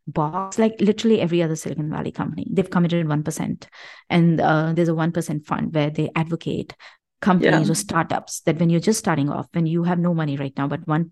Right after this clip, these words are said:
Speaker 2: Yeah.
Speaker 1: day you will have money, allocate one percent right now, commit to it. And so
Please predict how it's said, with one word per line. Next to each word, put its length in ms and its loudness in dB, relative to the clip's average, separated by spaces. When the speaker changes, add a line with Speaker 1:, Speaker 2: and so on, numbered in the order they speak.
Speaker 2:
Yeah. 300 4
Speaker 1:
day 140 4
you 160 0
will 180 -4
have 140 0
money, 380 -4
allocate 400 2
one 160 0
percent 400 -10
right 180 -2
now, 200 -4
commit 320 6
to 80 2
it. 220 -6
And 100 0
so 540 0